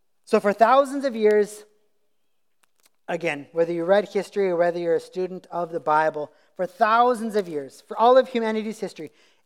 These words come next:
every single human father, every single human tribe leader, every single human judge, every single human advisor and priest and mediator and king and prophet who tried to solve humanity's problems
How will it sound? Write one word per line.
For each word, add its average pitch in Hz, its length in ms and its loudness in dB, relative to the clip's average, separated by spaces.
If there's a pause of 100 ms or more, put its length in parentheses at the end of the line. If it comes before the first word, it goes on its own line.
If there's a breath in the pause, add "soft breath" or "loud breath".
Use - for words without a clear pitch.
every 247 400 0
single 233 380 0
human 208 420 -6
father, 165 560 -2 (320 soft breath)
every 208 220 2
single 220 300 2
human 214 340 -4
tribe 202 420 0
leader, 147 380 -14 (320)
every 208 260 0
single 226 320 2
human 226 480 -2
judge, 202 580 2 (360 soft breath)
every 214 220 2
single 226 280 0
human 220 460 -4
advisor 190 840 2
and 175 180 -14
priest 233 500 -8 (200 soft breath)
and 190 200 -4
mediator 208 600 0 (200 loud breath)
and 175 160 -8
king 254 480 0 (240 soft breath)
and 185 180 -8
prophet 233 720 0 (180 soft breath)
who 214 120 -6
tried 214 340 0
to 214 80 -8
solve 202 380 2
humanity's 180 580 -8
problems 143 680 -12